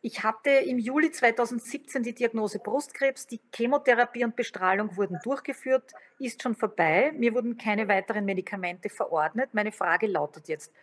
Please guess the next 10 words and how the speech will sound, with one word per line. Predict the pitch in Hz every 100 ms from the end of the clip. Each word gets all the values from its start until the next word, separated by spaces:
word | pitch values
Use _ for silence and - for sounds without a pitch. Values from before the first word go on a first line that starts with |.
| _ _ -
soll | - 214
ich | 302 285
meine | 220 214
Freistellung | - 170 202 247 - 220 220 208
beibehalten, | - 185 214 233 208 214 233
solange | 226 208 190 190
noch | 220 214
die | 226
Corona-Pandemie | - 202 185 202 208 202 190 185 180 180 - -
anhält? | 165 180 196 240 320 -